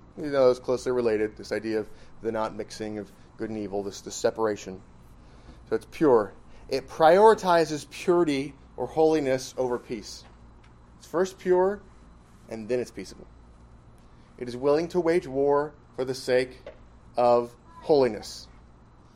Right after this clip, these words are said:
It is not willing to compromise. It is not willing to have admixture. It will not allow idolatry. It will not allow false doctrine. It will not allow usurpers. It will not allow,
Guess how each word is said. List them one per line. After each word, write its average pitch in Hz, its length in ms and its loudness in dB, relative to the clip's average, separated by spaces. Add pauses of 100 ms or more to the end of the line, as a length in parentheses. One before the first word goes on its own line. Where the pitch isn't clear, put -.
(600)
It 143 120 -6
is 139 120 -4
not 147 220 0
willing 147 200 0
to 135 60 -8
compromise. 127 920 -4 (760)
It 135 120 -6
is 135 80 -6
not 151 220 0
willing 156 180 0
to 143 60 -8
have 151 180 2
admixture. 143 680 -4 (680)
It 139 100 -6
will 156 200 4
not 156 200 4
allow 151 260 8
idolatry. 147 760 2 (300)
It 135 80 -6
will 147 160 2
not 156 180 4
allow 147 320 6
false 147 320 2
doctrine. 151 640 -2 (220)
It 143 80 -4
will 151 200 2
not 156 200 4
allow 147 460 4
usurpers. 151 840 -2 (240)
It 131 120 -2
will 160 460 4
not 143 340 0
allow, 135 680 6